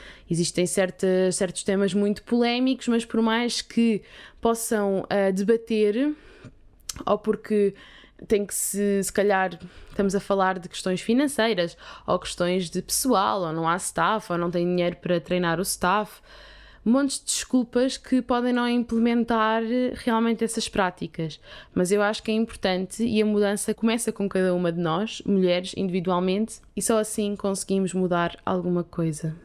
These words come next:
realmente. É a minha sincera opinião,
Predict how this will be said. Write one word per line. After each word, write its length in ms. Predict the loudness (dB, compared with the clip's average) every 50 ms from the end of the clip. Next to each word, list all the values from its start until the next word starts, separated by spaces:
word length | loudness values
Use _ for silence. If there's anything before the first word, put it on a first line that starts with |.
| -20 -18
realmente. 720 | -16 -10 -4 -2 0 0 2 0 0 0 -2 -4 -4 -8 -20 -20 -20 -20 -20 -18 -2 0
É 120 | 2 2
a 40 | 4
minha 360 | 4 2 2 2 0 -2 -4 _ _ -14
sincera 500 | -8 -4 -2 -2 -2 -2 -2 -2 0 -2
opinião, 560 | -4 -2 -2 0 0 0 0 0 -2 -4 -6